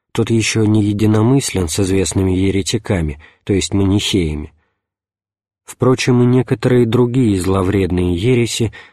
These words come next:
придерживаются того образа мыслей, что дьявол как бы от некоторого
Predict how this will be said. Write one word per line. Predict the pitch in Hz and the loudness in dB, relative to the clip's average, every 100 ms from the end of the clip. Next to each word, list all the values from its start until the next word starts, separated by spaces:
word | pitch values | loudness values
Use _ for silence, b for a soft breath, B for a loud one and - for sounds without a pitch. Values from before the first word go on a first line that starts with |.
| _ | _
придерживаются | 117 117 113 120 87 87 90 90 - | 2 2 4 2 0 -2 -2 -2 -4
того | 90 98 98 95 | -2 0 2 2
образа | 87 85 87 85 | 0 0 0 0
мыслей, | 95 123 - 104 82 B B B | 0 0 0 -2 -4 B B B
что | - - 101 | -12 -4 -2
дьявол | 85 123 131 113 90 | 2 2 4 2 0
как | 117 107 | -2 0
бы | 107 98 B - | -2 -4 B -6
от | 104 | -2
некоторого | 110 110 113 110 107 104 95 | 0 0 -2 0 2 2 -2